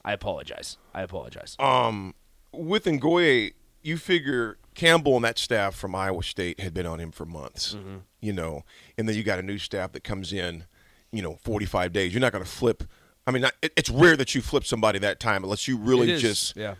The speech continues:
Speaker 2: see them coming in and fi-, you know, filling in a gap right away. But Campbell, those guys had, a, like I said, they had, you know, almost a year head start on this current staff that we have in Nebraska now. But that's gonna happen.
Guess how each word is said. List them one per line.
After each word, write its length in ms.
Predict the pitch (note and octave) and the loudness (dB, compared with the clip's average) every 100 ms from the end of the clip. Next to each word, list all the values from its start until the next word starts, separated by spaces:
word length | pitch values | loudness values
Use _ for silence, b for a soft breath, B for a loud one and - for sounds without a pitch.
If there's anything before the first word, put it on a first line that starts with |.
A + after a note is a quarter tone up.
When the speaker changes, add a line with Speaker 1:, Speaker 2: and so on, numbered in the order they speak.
| _ | _
Speaker 2:
see 160 | - C#3 | -4 -2
them 180 | A#2 G2+ | -2 0
coming 240 | B2 A2 | 2 2
in 160 | G#2 G2+ | 2 -2
and 140 | F#2 | -8
fi-, 180 | - C#3 - | -4 -4 0
you 80 | B2+ | -2
know, 80 | F#2+ | -2
filling 280 | - B2+ A2+ | 0 0 0
in 100 | G#2 | -2
a 60 | |
gap 260 | F#2+ A2 G#2 | 0 0 2
right 120 | G#2 | 2
away. 180 | G2 G2+ | 2 0
But 140 | F#2 F2 | -2 -2
Campbell, 240 | D#3 D3+ | 0 0
those 140 | B2 | -2
guys 260 | - A2 A2 | 0 -2 0
had, 160 | A2 G#2 | -2 -2
a, 60 | - | -2
like 120 | A2+ | -4
I 20 | |
said, 200 | G#2+ A2+ | -4 -2
they 60 | C3 | -2
had, 140 | G2 - | -2 -6
you 100 | G#2 | -8
know, 180 | F2 - b b | -8 -12 b b
almost 260 | A2+ A2+ - | -2 -2 -2
a 60 | |
year 180 | G#2 A2 | -4 -2
head 180 | A2 G#2 | 0 -2
start 300 | - A2+ A2 | 2 2 2
on 80 | F#2+ | 0
this 120 | G2 | -6
current 320 | - A2+ G#2 | -6 -6 -4
staff 260 | - G2 F#2+ | -4 -4 -4
that 80 | - | -4
we 60 | F#2+ | -6
have 80 | F#2 | -6
in 20 | |
Nebraska 400 | F2+ F#2 F#2 - | -4 -4 -4 -6
now. 180 | F#2 F#2+ | -6 -4
But 180 | E2+ - B B | -6 -10 B B
that's 180 | - C#3 | 2 4
gonna 120 | F3 B2+ | 4 6
happen. 360 | C3 D3 D#2 | 4 4 -4